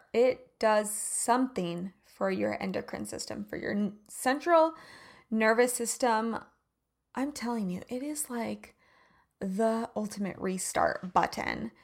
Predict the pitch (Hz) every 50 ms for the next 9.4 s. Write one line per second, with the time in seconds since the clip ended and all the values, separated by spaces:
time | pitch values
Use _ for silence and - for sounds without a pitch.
0 | _ _ _ _ - - _ _ _ _ _ _ _ _ _ - - - 285 269
1 | 277 277 285 294 302 294 - - - 247 254 240 233 226 226 226 226 233 240 262
2 | 240 - - - - - - 254 269 - - 220 226 226 226 220 220 226 220 214
3 | - - 240 233 220 214 214 208 202 196 202 220 233 _ _ _ _ _ _ _
4 | _ - - 254 294 302 330 330 330 330 320 311 320 330 330 330 - 208 185 -
5 | 190 196 196 220 269 - - - - - 214 - 220 208 190 254 294 311 320 311
6 | 311 302 294 294 285 285 277 277 - - - - - - - - 208 214 - -
7 | 269 285 302 - - - - 269 294 262 - 277 262 262 - 277 269 269 269 269
8 | 277 277 - - - 202 180 180 - - - 233 - 330 320 330 330 330 311 -
9 | - 208 202 - 208 202 202 190